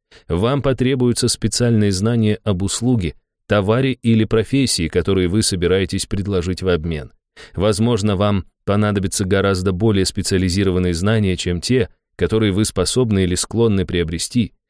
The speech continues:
И если это так, вы можете восполнить свою слабость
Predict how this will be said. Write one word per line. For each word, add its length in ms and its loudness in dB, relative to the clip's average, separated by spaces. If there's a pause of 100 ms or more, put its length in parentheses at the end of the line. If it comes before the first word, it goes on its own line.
(240)
И 260 0
если 540 -2
это 320 0
так, 440 -4 (420)
вы 240 2
можете 400 0
восполнить 640 0
свою 220 -2
слабость 480 -2